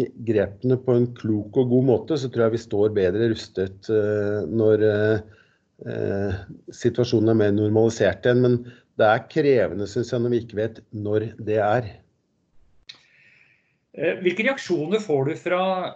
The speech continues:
Speaker 2: eh, de ulike delene av Håndball-Norge? Hvilke henvendelser er det du og Norges Håndballforbund får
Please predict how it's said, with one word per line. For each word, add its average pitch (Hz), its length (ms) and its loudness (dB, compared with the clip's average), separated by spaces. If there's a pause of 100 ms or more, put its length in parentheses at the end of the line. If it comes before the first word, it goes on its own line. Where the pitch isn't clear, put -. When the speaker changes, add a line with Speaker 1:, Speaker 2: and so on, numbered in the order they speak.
(220)
Speaker 2:
eh, 185 320 2 (120)
de 208 200 -2
ulike 131 520 0
delene 143 280 2
av 160 80 -4
Håndball-Norge? 123 600 -2
Hvilke 196 200 -4
henvendelser 165 440 -2
er 170 80 -2
det 127 120 -8
du 151 260 -4
og 151 220 0
Norges 143 280 -4
Håndballforbund 135 560 -2
får 127 220 0